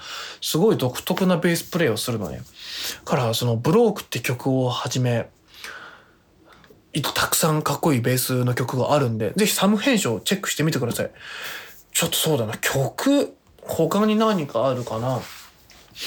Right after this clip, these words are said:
まあ、あとはそうだな。本当にベースプレイヤーだけで言うんだったら、もうアンドリュー・グーシェって僕一番大好きな、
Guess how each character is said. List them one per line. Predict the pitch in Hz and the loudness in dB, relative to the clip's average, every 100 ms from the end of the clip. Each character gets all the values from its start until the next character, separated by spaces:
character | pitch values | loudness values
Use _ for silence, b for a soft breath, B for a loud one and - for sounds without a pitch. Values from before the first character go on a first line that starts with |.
| B B B - | B B B -6
ま | - 262 | 0 2
あ、 | |
あ | 302 | 2
と | 403 | 4
は | 190 143 | 4 2
そ | - 277 | 2 2
う | |
だ | 151 | 2
な。 | 131 147 - | 0 -2 -2
本 | - 320 | -2 0
当 | 311 | 2
に | 311 | 2
ベ | 247 269 | 4 2
ー | |
ス | 277 294 285 277 277 | 2 2 4 4 2
プ | 277 | 2
レ | 294 | 4
イ | |
ヤ | 285 131 | 4 4
ー | |
だ | 131 | 2
け | 165 | 0
で | 139 127 | 0 2
言 | 135 | 2
う | 147 | 2
ん | |
だ | 120 | 0
っ | 107 | -2
た | 127 | 2
ら、 | 226 156 - _ - - - B B B B | 2 2 -4 _ -20 -20 -20 B B B B
も | - | -4
う | - | 2
ア | 233 | 2
ン | 247 | 4
ド | 247 | 4
リ | 247 | 4
ュ | 247 | 4
ー・ | |
グ | 247 | 4
ー | |
シ | 202 | 2
ェ | 127 | 0
っ | |
て | - 117 | -2 -2
僕 | 113 98 156 147 156 | -2 -2 0 2 2
一 | 160 | 2
番 | 160 160 | 2 4
大 | 156 | 4
好 | 151 | 2
き | - | -2
な、 | 123 92 - | -2 -2 -6